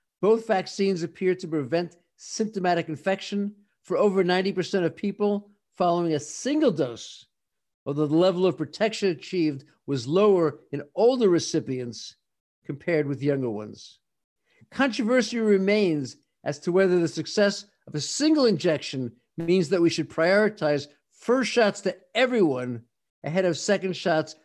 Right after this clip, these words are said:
to people at greatest risk. So far, federal agencies have not altered their guidelines. The reasons vary. Some scientists fear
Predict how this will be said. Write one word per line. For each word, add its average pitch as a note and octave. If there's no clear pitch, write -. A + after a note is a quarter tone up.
to D3+
people D#3
at C3+
greatest C3+
risk. A2
So A#3
far, A#3
federal A3+
agencies G#3+
have E3+
not G#3
altered F3+
their D#3+
guidelines. C3+
The E3+
reasons G#3+
vary. D#3+
Some A3+
scientists G#3
fear F#3+